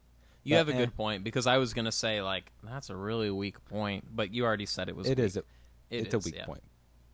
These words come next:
Speaker 1: It's one of
Speaker 2: I
Speaker 1: the
Speaker 2: was
Speaker 1: weaker
Speaker 2: trying to
Speaker 1: points of the movie, but
Speaker 2: Yep. But let's move on, 'cause
Speaker 1: Yeah.
Speaker 2: everyone's probably like, "Ugh."
Speaker 1: <laughs> Shut up about that movie.
Speaker 2: <laughs>
Speaker 1: Okay. Well, we, we closed up Divergent too, so let's move on.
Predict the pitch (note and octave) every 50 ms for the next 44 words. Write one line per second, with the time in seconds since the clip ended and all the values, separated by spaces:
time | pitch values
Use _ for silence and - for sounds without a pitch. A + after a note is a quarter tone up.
0 | - - - - D#3+ E3 - - D3+ D3 C3 A2 B2 A#2+ G2 F#2+ D3 C3 B2+ A#2
1 | A2+ G2 F#2+ - - - - - B1 A#1 - - F#2+ G2 - - - G2+ G2 -
2 | - - - - - - - - - - - - G#2 F2+ - - - - - -
3 | - A#2 G#2+ G2+ G2 - - A#2+ A2 G#2 G2+ F2+ - - - - A#2 A2 A#2 A#2
4 | G#2+ G#2 F#2+ - A#2 G#2 F#2+ F#2 F#2 F2 - - - - - - - - - -
5 | - - - B2+ C3 B2+ A#2 G2+ F2+ - - - - - - - - D3+ - -
6 | C#3+ - - F3 C#3+ A#2+ - - - - - F#3 F3+ E3+ - - - - - -
7 | - E3+ - - A#2 - - - - C#3 C#3 E3 E3 D#3+ C#3 - - - F#3 F3
8 | D3+ E3 F#3 F#3 D#3 C3+ B2 - - - - - - - - - - - - -
9 | - - - - - - - - - - - - B2 - - - - - C3 D3
10 | - C#3 A#2 G2 F#2 - - - - C3+ - - - - - - - - C#3 D3+
11 | D#3 E3 D3+ D3 - C#3 E3 E3 - F#3 F3+ D#3+ - D#3+ D3+ C#3+ A#2+ B2 A#2+ A#2
12 | A#2 A2+ A2 G#2+ A2 G2+ G2 - A2 G2+ F#2+ - A#2 A#2 B2+ B2 - A2+ A2+ A2
13 | G2 G2 G2 G2 G2 F#2+